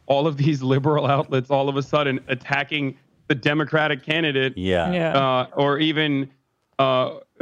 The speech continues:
Speaker 1: fighting back against them in a similar capacity to how, uh, Jeremy Corbyn had a sea of coverage,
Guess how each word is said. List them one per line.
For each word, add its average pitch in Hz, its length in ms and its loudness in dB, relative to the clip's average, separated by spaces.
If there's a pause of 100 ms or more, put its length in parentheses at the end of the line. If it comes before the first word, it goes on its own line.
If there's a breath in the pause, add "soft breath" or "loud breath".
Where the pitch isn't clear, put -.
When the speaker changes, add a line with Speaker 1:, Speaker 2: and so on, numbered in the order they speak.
Speaker 1:
fighting 165 300 0
back 175 120 2
against 175 220 -2
them 165 260 2
in 156 100 2
a 156 40 2
similar 170 360 0
capacity 151 540 -2
to 143 80 2
how, 139 280 2
uh, 131 420 0
Jeremy 147 360 -2
Corbyn 143 340 0
had 135 340 0
a 135 160 -2
sea 170 680 0
of 139 240 0
coverage, 127 580 -2